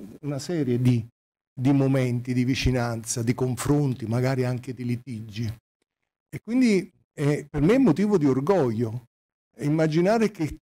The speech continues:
tutto questo possa essere stato fatto grazie anche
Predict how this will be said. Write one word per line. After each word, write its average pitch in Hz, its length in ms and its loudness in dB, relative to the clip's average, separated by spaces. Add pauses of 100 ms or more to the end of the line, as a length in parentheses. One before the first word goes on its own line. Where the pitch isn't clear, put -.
tutto 202 460 -4
questo 180 720 0 (320)
possa 160 340 -8
essere 143 320 -8
stato 160 300 -10
fatto - 400 -14
grazie 143 520 -4
anche 123 560 -2